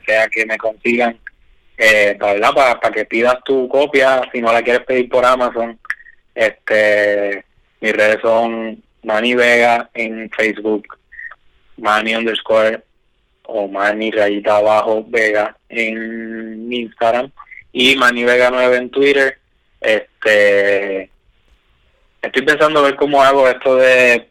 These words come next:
de los pedidos para que, ¿verdad?, le llegue a todo el mundo, como que hacer un llamado en, por todas las redes o algo,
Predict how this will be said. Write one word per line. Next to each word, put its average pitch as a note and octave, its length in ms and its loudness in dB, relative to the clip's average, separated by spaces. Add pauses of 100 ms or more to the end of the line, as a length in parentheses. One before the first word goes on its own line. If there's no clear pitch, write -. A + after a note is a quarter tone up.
de C3+ 160 0
los B2 140 0
pedidos A#2 500 -2 (360)
para A2 140 0
que, G#2+ 160 0
¿verdad?, G#2+ 240 2
le A2+ 140 0
llegue A2 240 2
a A2+ 80 2
todo A#2+ 220 2
el A#2 60 -2
mundo, A#2 600 -2 (360)
como G#2+ 200 -4
que G2+ 80 -2
hacer G2+ 200 -4
un G#2+ 100 -6
llamado A2 520 0
en, G#2 120 -10
por G2+ 200 -6
todas G#2 220 0
las G#2+ 120 0
redes A2+ 320 2
o A2+ 140 2
algo, A2+ 380 -2